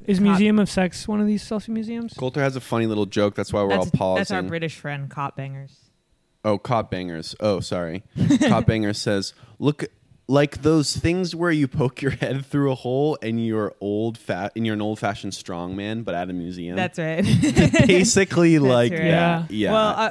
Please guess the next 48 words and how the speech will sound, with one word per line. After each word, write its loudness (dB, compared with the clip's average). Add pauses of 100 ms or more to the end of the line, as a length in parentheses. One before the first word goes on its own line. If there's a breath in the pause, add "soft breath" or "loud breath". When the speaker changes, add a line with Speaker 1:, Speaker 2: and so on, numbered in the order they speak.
(120)
Speaker 2:
I'll 2
just -8
tell 0
the -4
Meow -2
Wolf -4
thing -2
quickly, -4
is 2
that 0
they, 2
um, 0
they 4
were -
a 4
bunch 2
of 2
people 6
who 6
are 4
not 0
part 0
of 0
that -2
scene. -4
They -2
were -4
kinda 0
marginalized. -4
So -18
they -10
rented -6
a -4
big -6
warehouse -8
and -8
they -8
filled 0
it 0
up -2
with -4
garbage -4
and -8
they -2
built -4
these, -6
like, -2
um, -8